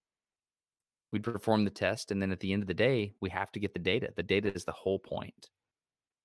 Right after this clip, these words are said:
And, um, yeah, that's how we would do that. And then, and then at the end of the test, you would write the report, and, you know, you make sure that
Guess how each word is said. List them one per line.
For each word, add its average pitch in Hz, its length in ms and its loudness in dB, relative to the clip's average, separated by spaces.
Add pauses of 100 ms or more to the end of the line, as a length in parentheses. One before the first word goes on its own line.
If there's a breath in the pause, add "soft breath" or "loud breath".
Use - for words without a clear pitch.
(400)
And, 95 420 2
um, 85 540 -2 (140)
yeah, 185 340 0
that's 135 120 -4
how 101 100 2
we 87 100 2
would 82 100 -4
do 87 160 2
that. 98 320 0
And 107 120 -2
then, 104 280 2
and 98 160 -2
then 98 80 2
at 92 120 -2
the 101 200 0
end 120 260 4
of 98 520 -2 (400)
the - 40 -18
test, 131 360 0
you 95 60 -2
would 92 100 -4
write 90 260 4
the 87 80 -4
report, 85 500 0 (380)
and, 90 400 -8
you 95 80 -10
know, 90 80 -8
you 87 180 -8
make 92 200 -4
sure 92 300 -2
that 85 220 -4